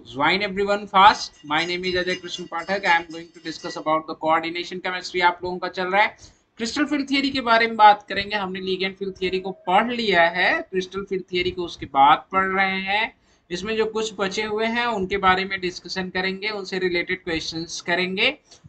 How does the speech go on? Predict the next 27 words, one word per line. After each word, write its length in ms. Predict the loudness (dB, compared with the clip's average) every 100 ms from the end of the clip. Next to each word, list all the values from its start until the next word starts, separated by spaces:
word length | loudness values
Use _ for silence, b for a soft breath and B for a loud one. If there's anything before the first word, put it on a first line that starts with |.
| -4
और 120 | -2 0
क्रिस्टल 280 | -4 -6 -8
फील्ड 140 | -10 -10
थ्योरी 240 | -8 -6
के 100 | -2
एप्लीकेशन 680 | 4 4 4 -2 -8 -6 -8 -6
पोर्शन 300 | -6 -4 -8 -12
को 60 |
करेंगे। 420 | -6 -4 -4 -6 -8
तो 160 | -10
सभी 240 | -10 -6 -6
लोग 180 | -6 -10
फटाफट 400 | -8 -6 -6 -4
ज्वाइन 300 | -2 -2 -2
करिए। 260 | -4 -2 -2
और 240 | -4 -4 -6
before 260 | -6 -6 -6
starting 420 | -4 0 -2 -4 -8
my 80 | -8 -2
class 560 | 4 6 6 4 0 -8
मैं 120 | -4
आप 180 | -2 -2 -4
लोगों 120 | -10
को 100 | -8 -6
बता 220 | 0 0 0
दूं 80 |
कि 600 | -8 -10 _ _ _ _